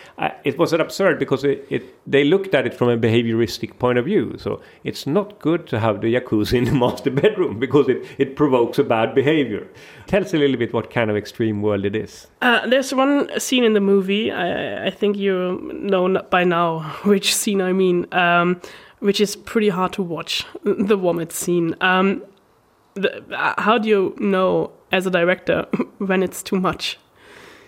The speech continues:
Speaker 1: I don't know. That is, of course, uh, a subjective,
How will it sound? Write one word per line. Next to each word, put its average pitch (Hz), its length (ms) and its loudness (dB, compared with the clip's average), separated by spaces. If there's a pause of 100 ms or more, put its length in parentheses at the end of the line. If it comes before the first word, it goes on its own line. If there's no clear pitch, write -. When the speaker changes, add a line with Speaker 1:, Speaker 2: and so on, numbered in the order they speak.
(380)
Speaker 1:
I 113 840 0
don't 104 600 -4
know. 101 920 0
That 123 240 2
is, 120 140 0
of 117 140 -4
course, 107 500 0
uh, 104 580 -2
a 110 80 -8
subjective, 101 880 -2